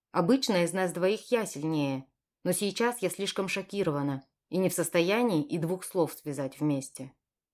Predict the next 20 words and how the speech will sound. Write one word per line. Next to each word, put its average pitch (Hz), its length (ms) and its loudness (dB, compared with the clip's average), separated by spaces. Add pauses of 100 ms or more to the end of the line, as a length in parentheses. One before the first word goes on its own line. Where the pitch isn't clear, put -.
(100)
"Убирайтесь 254 560 8
отсюда, 175 340 4
пока 190 260 4
мое 208 200 6
терпение 214 500 6
не 165 120 4
лопнуло", 143 580 2 (100)
запинаясь, 180 640 2
произносит 160 640 2
он, 214 140 2
словно 175 380 2
запуганный 160 480 0
школьник. 135 600 0 (440)
Мы 247 160 10
с 262 100 4
Эйвой 262 300 10
быстренько 196 480 0
прошмыгиваем 175 680 0
к 165 80 -8
машине, 147 580 -2